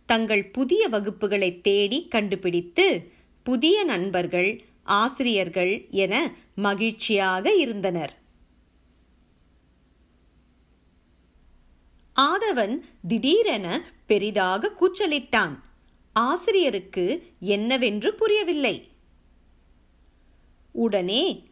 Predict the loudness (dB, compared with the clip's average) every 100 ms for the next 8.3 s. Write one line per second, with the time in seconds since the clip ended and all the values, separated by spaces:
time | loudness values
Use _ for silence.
0 | 0 2 2 -2 0 2 2 0 0 -2
1 | -2 -4 -4 -2 -2 0 -2 -2 -2 -2
2 | -2 0 0 -2 -8 0 2 2 -2 0
3 | 0 2 2 0 -2 -2 0 -2 -4 -6
4 | -4 -2 -2 -2 -2 0 0 2 2 2
5 | 0 -4 -8 _ _ _ _ _ _ _
6 | _ _ _ _ _ _ _ _ _ _
7 | _ _ _ _ _ _ -2 2 2 2
8 | 0 -2 -4